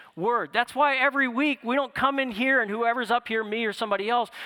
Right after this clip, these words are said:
doesn't just spout off at the mouth and give you our, uh, you know, forty-five-year-old opinion. We, we go and we open texts and we look at words written down two thousand years ago or more, and we say, "What did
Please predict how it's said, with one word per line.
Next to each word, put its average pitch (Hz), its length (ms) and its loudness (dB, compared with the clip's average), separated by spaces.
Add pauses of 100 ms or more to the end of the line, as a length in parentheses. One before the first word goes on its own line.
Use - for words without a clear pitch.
(120)
doesn't 254 240 -2
just 233 160 -6
spout 226 340 2
off 233 220 2
at - 80 -6
the 208 80 -2
mouth 233 320 2
and 208 120 -10
give 202 160 -2
you 208 140 0
our, 202 260 0 (200)
uh, 180 220 2 (440)
you 208 80 -6
know, 185 240 -2 (220)
forty-five-year-old 202 1120 0
opinion. 208 500 -4 (560)
We, 220 300 -2
we 247 160 0
go 269 240 0
and 254 80 -4
we 240 140 -2
open 262 480 0
texts - 840 -4 (380)
and 226 160 0
we 233 100 -2
look 240 300 -2
at 226 200 -4
words 226 520 0
written 240 400 -2
down 240 500 2 (320)
two 269 220 0
thousand 254 460 2
years 247 300 0
ago 208 360 -2
or 226 240 -2
more, 233 460 0
and 196 100 -6
we 196 80 -4
say, 214 160 -4
"What 254 200 -2
did 269 140 -6